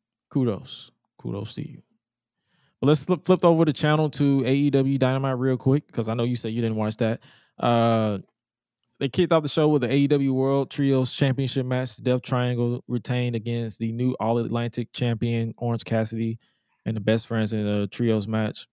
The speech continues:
It was, it was solid for what it was, from what I saw. Um, A E W Interim Women's World Champion, Toni Storm versus Hikaru Shida put on a banger, I,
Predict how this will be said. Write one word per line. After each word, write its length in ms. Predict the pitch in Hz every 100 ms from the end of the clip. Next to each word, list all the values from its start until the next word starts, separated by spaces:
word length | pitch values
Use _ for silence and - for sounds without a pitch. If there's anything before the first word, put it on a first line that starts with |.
| _ _ _ _ _ _ _ _
It 80 | 143
was, 200 | 214 -
it 40 | 165
was 140 | 214
solid 260 | - 147 131
for 140 | 123
what 80 | 117
it 40 |
was, 300 | 104 104 113 - -
from 180 | 117
what 140 | 113 110
I 120 | 107
saw. 340 | - 107 104 101 _ _ _ _ -
Um, 880 | 123 123 123 123 123 123 120 117 - _ _ _ _ -
A 120 | 135
E 60 | 139
W 220 | 139 135
Interim 340 | 127 135 139 131
Women's 260 | 139 123
World 240 | 123 135 131
Champion, 640 | 143 135 135 131 127 123 - _ _ -
Toni 240 | 143 143
Storm 580 | 131 147 139 139 139 - _ _ _ -
versus 420 | 143 135 131 117 -
Hikaru 440 | 127 - 139 135
Shida 440 | 127 139 135 135 - _
put 100 | 147
on 160 | 135 127
a 100 | 113
banger, 560 | 107 113 131 135 147 175
I, 220 | 101 110